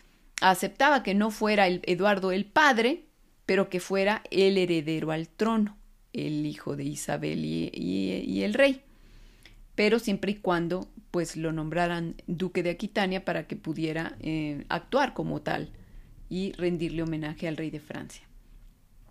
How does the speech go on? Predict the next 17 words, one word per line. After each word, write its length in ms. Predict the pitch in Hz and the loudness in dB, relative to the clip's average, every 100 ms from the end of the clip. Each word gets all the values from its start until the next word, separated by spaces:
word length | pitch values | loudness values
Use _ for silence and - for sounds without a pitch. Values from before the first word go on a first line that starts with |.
| - - | -14 -2
Despenser 540 | 208 214 214 214 240 | 0 0 0 -2 0
y 60 | 233 | 0
Eduardo 340 | 220 220 220 | 2 2 2
respiraron 580 | 208 - 180 165 160 160 | -2 -2 2 2 2 0
aliviados, 520 | 151 156 233 330 208 | -2 -2 -2 -4 -6
esa 200 | 165 175 | -4 -2
era 140 | 165 196 | 0 0
la 120 | 240 | 0
solución. 800 | 262 302 311 - 523 587 285 - - - - - - | 0 0 0 -2 -2 0 -2 -2 -12 -20 -20 -12 -4
Así 260 | 208 262 | -2 0
que 80 | 294 | 2
enviaron 360 | 262 254 254 196 | 4 4 2 0
al 120 | 175 | 0
joven 280 | 208 214 214 | 0 0 0
príncipe 440 | 226 214 233 240 | 0 0 -2 -2
a 80 | 240 | -2
Francia, 580 | - 233 233 214 214 | -2 -2 -2 -2 -4